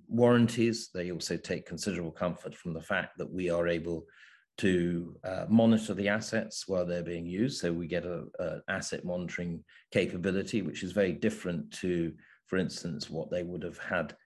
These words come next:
um, in the past when they were just financing diesel vehicles, where they relied very heavily on the return conditions. Obviously, that's a, being able to take data points on the principal asset, um, which is part of the bus, which is the battery,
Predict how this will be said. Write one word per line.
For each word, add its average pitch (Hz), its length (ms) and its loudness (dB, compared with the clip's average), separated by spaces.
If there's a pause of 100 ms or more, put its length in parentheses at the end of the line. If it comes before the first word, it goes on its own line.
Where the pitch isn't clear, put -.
(280)
um, 92 260 -4
in 190 120 2
the 175 80 0
past 127 520 2
when 92 140 2
they 87 100 0
were 82 100 -4
just 85 320 -4
financing 87 580 -2
diesel 101 380 2
vehicles, 85 520 -8
where 90 140 0
they 90 160 0
relied 90 420 0
very 95 220 4
heavily 87 320 0
on 85 140 -2
the 85 80 -4
return 95 440 2
conditions. - 680 -8 (460)
Obviously, 80 500 -6 (260)
that's 95 240 -2
a, 90 100 -8 (440)
being 98 220 4
able 95 200 0
to 92 120 -8
take 85 300 0
data 101 300 0
points 92 480 -2
on 85 100 -4
the 80 60 -8
principal 87 480 -2
asset, - 420 -4 (540)
um, 90 400 -4
which 90 260 -8
is 85 80 -12
part 87 380 0
of - 60 -12
the 90 80 -4
bus, 90 500 0 (120)
which - 260 -12
is - 80 -18
the 87 80 -8
battery, 101 600 -2